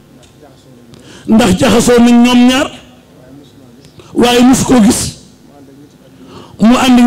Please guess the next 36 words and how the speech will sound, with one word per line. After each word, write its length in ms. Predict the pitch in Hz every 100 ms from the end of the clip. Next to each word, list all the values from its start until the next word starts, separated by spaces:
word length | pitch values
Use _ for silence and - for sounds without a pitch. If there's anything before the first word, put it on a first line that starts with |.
| 247
nitu 220 | - 247
àddina 240 | 226 220 226 233
ñëw 80 | 220
fi. 260 | 127 - - - - 139 - _ - - - - - -
Kon 200 | 226 233
xam 180 | 175 226
na 160 | 233
ni 100 | 233
sori 260 | 208 226 233
nga 100 | 226
ci 120 | - 220
moom. 220 | 208 131 - - - - 139 _ - _ - - - - - -
Xam 260 | - 277
naa 180 | 254 254
ni 220 | 262 262
léegi 280 | 262 254 254
ci 120 | 294 269
jukko 180 | 240
rek 180 | 233 277
la 120 | 285
koy 140 | 233 240
defee. 280 | 214 - - - - - - _ 156 151 143 135 - - - - - -
Ndax 200 | 226 233
loolu 240 | 247 254
président 400 | 240 262 220 262
sax 180 | 226 277 285
jëralu 360 | 294 302 254 -
ko. 220 | 214 214 - - - - - - -
Ndax 220 | - 220 -
xam 220 | 247 254
na 100 | 254
doxinam. 380 | 247 190 214 185 - - - - - - - 135 131 - - - _ - - -
Ndax 280 | 220 233 202
moom 320 | 233 240 240
sëñ 200 | - 262
Xaadim 320 | 202 240 226